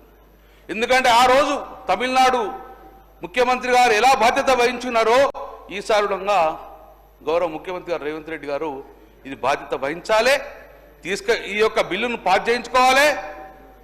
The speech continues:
అక్కడ రాజ్య-, అక్కడ రాజ్యసభలో కానీ లోకసభలో కానీ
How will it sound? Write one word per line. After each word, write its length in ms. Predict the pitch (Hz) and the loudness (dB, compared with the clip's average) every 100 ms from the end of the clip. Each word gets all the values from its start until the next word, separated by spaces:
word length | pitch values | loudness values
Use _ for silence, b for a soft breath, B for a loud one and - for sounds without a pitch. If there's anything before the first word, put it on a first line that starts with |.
| 180 | -4
అక్కడ 160 | - 254 202 | 0 2 4
రాజ్య-, 320 | 233 262 240 190 | 2 2 -2 0
అక్కడ 140 | 240 | 2
రాజ్యసభలో 680 | 233 190 220 262 262 254 247 220 | 4 4 2 0 2 2 2 4
కానీ 160 | 240 262 | 2 2
లోకసభలో 580 | 208 233 254 254 247 220 | 0 0 0 2 2 4
కానీ 300 | 220 269 | 4 2